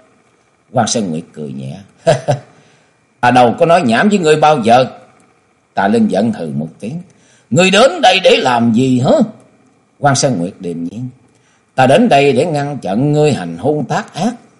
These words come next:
ta đến đây để trừ diệt kẻ gian tà. Tùy tâm địa của ngươi ẩn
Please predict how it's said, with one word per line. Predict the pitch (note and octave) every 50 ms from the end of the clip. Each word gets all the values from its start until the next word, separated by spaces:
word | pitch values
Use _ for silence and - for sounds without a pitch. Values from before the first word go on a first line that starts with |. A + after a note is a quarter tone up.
| _ _ _
ta | - A#2+
đến | A#2 B2 E3+ A#3+ A#3
đây | C#3 C#3 D#3 C#3 G#2+
để | F#2 D#3+ D3+ - -
trừ | - G#2 G#2+ A2 A2+ A2 G2+
diệt | G#2 A#2+ C#3 - -
kẻ | A2+ A#2 G#3+ A#3 - -
gian | E3 D3 D3+ E3 D#3+
tà. | - - E2+ D#2 - - - _ _ _ _ _ _ _ _ _ _ _ _ _ _ _
Tùy | C3 C3 B2 A#2+ A#2 A#2 A2
tâm | - - A#2 A2
địa | G2+ A2 B2+
của | B2+ - B2+ C3+ F3+
ngươi | G#3+ D#3+ C3+ C#3 C#3 C#3
ẩn | - - G#2+ C3 G3+